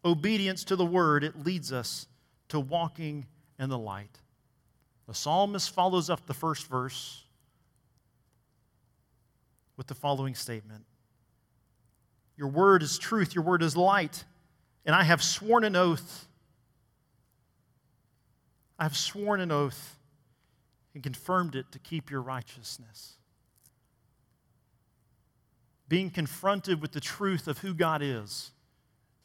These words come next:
being confronted with the truth of God's word, with the light of God's word, it brings every one of us, young and old, boy and girl alike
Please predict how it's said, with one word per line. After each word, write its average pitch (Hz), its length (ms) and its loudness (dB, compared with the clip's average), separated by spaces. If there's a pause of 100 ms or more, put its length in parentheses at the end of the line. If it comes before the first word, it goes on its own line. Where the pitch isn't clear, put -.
(680)
being 180 200 4
confronted 175 640 -2
with 147 100 -10
the - 60 -14
truth 196 460 -2
of 151 160 -4
God's 156 340 2
word, 165 240 4
with 135 80 -10
the 156 80 2
light 160 420 4
of 139 180 -4
God's 160 280 0
word, 139 400 -2 (1800)
it 151 120 0
brings 147 320 0
every 190 300 2
one 185 220 0
of 120 100 0
us, 107 240 -2
young 185 420 2
and 170 200 -4
old, 127 320 -2
boy 156 340 -2
and 151 180 -6
girl 139 320 -2
alike 117 500 -6